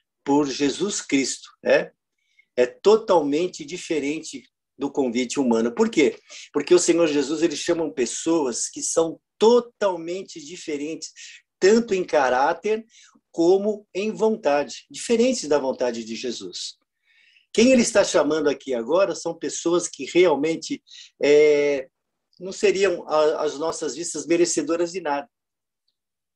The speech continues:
Jesus Cristo está chamando pessoas que muitas vezes são exploradores ou são pessoas exploradas. E ele não tá pedindo para que a pessoa se arrume antes de ir a ele,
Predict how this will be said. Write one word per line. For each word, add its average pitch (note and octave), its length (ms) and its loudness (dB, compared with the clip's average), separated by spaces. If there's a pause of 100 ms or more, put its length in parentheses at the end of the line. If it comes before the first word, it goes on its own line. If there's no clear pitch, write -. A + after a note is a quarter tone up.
(360)
Jesus D3+ 320 0
Cristo F#3+ 360 0
está E3 240 4
chamando D#3 520 0
pessoas D#3 760 -4 (400)
que D3+ 220 2
muitas D3 400 0
vezes C#3+ 420 -2
são D#3 240 0
exploradores D3+ 1120 -2 (140)
ou F#3 220 0
são F3 280 -8
pessoas D#3+ 540 -4
exploradas. C#3 800 -2 (800)
E E3 100 2
ele A3+ 120 6
não A#3 80 2
tá A#3 100 2
pedindo A3+ 400 0
para G3+ 140 2
que F#3 100 -2
a F3 60 0
pessoa E3 480 0
se - 180 -2
arrume C#3+ 520 -2
antes C#3+ 260 -4
de C3 140 -6
ir C3+ 120 0
a A2+ 100 0
ele, D3+ 340 -2